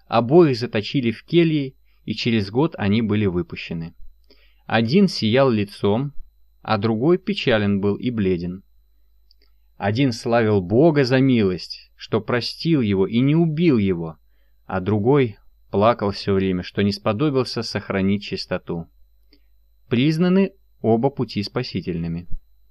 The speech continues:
Первое послание к Коринфянам, седьмая глава, двадцать седьмой стих. «Соединён ли ты с женой? Не ищи развода. Остался ли без жены? Не ищи жены».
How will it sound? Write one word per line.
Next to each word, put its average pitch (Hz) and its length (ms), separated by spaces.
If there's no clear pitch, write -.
Первое 151 400
послание 120 560
к - 100
Коринфянам, 123 720
седьмая 196 480
глава, 95 340
двадцать 104 420
седьмой 90 340
стих. - 520
«Соединён 123 800
ли 160 120
ты 151 240
с - 20
женой? 110 680
Не 160 260
ищи 180 340
развода. 95 640
Остался 180 560
ли 147 100
без 135 180
жены? 123 480
Не 120 240
ищи 175 280
жены». 90 460